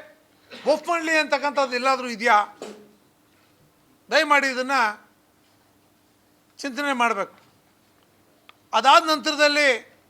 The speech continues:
ಸಾವಿರದ ಒಂಬೈನೂರ ಅರವತ್ತೈದನೇ ಇಸ್ವಿನಲ್ಲಿ ಒಂದು ಗೆಜೆಟನ್ನು ಅವ್ರು ಮಾಡ್ಕೊಂತಾರೆ. ಅದು ಯಾವುದೇ ರೀತಿಯ ಸರ್ಕಾರಿ ಗೆಜೆಟ್ ಅಲ್ಲ. ಆಯಿತು, ಅದಾದಮೇಲೆ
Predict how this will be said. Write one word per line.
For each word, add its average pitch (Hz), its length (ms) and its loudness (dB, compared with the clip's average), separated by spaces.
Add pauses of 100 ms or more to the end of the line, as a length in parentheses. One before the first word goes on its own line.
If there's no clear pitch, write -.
(760)
ಸಾವಿರದ 285 360 0
ಒಂಬೈನೂರ 285 460 -2
ಅರವತ್ತೈದನೇ 277 640 0
ಇಸ್ವಿನಲ್ಲಿ 202 460 -8 (2750)
ಒಂದು 233 200 -8
ಗೆಜೆಟನ್ನು 254 520 -2
ಅವ್ರು 226 260 0
ಮಾಡ್ಕೊಂತಾರೆ. 214 540 -4 (1200)
ಅದು 185 100 -14
ಯಾವುದೇ 220 300 2
ರೀತಿಯ 220 280 -6
ಸರ್ಕಾರಿ 208 420 -4
ಗೆಜೆಟ್ 185 380 -8
ಅಲ್ಲ. 190 180 -2 (1800)
ಆಯಿತು, 175 340 -8
ಅದಾದಮೇಲೆ 185 720 -6